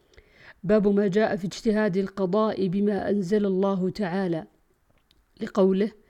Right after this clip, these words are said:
"ومن لم يحكم بما أنزل الله فأولئك هم الظالمون".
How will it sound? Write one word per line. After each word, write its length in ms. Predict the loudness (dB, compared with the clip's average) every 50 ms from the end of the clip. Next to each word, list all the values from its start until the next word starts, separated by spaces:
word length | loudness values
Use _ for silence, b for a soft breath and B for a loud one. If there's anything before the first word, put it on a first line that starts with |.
| B B B B B B
"ومن 340 | -4 0 2 2 2 2 2
لم 220 | 2 2 0 2
يحكم 480 | 2 0 0 -2 -6 -8 -6 -4 -2 -2 0 0 -2 -2 -2 -2 -2 0
بما 760 | 0 2 2 2 2 2 0 0 -2 -2 -2 -2 0 0 0
أنزل 680 | 2 2 2 2 2 2 2 0 0 0 0 0 0 0
الله 520 | 0 0 0 2 2 2 2 0 -2 -4 -8 b b b b b b b b
فأولئك 960 | -10 -8 -4 -2 -2 0 0 0 0 -2 -2 -2 -4 -4 -4 -6 -6 -8 -8 -10
هم 260 | -8 -6 -4 -2 -2
الظالمون". 800 | -2 -2 -4 -4 -4 -4 -4 -4 -2 -2 -2 -2 -2 -2 -4